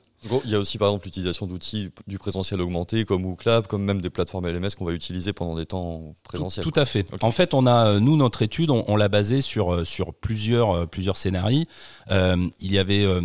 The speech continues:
Speaker 2: une formation en présentiel, une formation en blended et, euh, une, une, une, une séance d'auto-formation, donc complètement e-learning, euh, sur, sur L M S,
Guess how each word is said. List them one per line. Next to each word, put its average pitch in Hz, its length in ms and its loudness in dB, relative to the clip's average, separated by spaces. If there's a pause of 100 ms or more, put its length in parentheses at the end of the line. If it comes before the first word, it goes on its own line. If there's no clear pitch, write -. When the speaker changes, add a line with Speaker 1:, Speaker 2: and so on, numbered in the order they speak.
(140)
Speaker 2:
une 131 160 2
formation 104 420 2
en 95 60 2
présentiel, 123 800 0
une 120 120 4
formation 104 520 0
en 92 40 0
blended 95 580 0 (400)
et, 131 360 2
euh, 98 240 4
une, 104 180 4
une, 95 340 2 (200)
une, 98 220 0
une 95 240 2
séance 123 340 0
d'auto-formation, 107 840 0
donc 87 180 -6
complètement 110 500 0 (120)
e-learning, 113 640 0
euh, 92 200 0
sur, 92 360 -2
sur 95 220 -2
L 95 80 0
M 101 160 2
S, 120 240 0